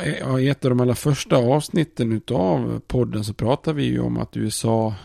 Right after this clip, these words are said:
utvecklas från olika håll och att det finns arv kvar från andra kolonialmakter än, än just Storbritannien bara då.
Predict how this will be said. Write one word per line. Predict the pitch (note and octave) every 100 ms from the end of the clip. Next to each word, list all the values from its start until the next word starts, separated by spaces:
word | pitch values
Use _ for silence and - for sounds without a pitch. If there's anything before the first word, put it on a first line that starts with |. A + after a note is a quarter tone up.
| -
utvecklas | - A#2 - A#2 A2 - A2 -
från | G#2+ G#2+
olika | B2+ D#3+ -
håll | A2+ A2+ F#2+ G#2+
och |
att | A2
det | A#2+
finns | - G#2 G#2+ G#2 - - -
arv | A#2+ A#2 A2 A2
kvar | - D3 D#3 A#2+
från | - G#2+ A2
andra | A#2+ D3+
kolonialmakter | D3+ - A#2 A2 G#2+ A2 G#2 - -
än, | A2+ A2+
än | A#2 G#2+
just | G#2 -
Storbritannien | - - A#2 D#3+ D3 D3+ A2+ A2+ A2
bara | G#2+ G#2+
då. | G2+